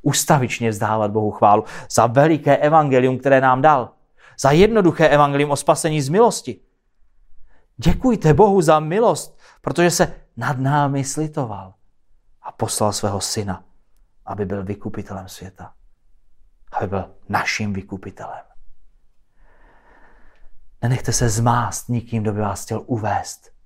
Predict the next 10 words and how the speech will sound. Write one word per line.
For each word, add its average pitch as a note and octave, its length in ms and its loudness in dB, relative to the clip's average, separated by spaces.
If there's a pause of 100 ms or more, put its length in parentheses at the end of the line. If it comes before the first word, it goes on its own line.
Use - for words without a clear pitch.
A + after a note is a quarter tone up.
(120)
do - 100 -8
okovů G2 400 -4
zákona. G2 640 -8 (1040)
Ale B2 200 0
směle D3 540 6
vyhlašujte B2 640 0
evangelium A#2 800 -4 (400)
o C3+ 160 0
Boží A2 400 0
milosti. A2 600 -6